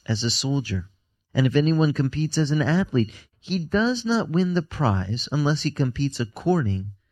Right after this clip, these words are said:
to the rules. Now the hard-working farmer,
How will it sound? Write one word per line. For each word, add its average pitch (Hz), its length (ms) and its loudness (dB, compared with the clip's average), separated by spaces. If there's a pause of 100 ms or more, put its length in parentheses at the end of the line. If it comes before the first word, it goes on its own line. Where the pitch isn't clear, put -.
(120)
to 123 120 0
the 120 120 0
rules. 127 520 -2 (720)
Now 117 160 4
the 110 120 0
hard-working 131 640 2
farmer, 139 480 2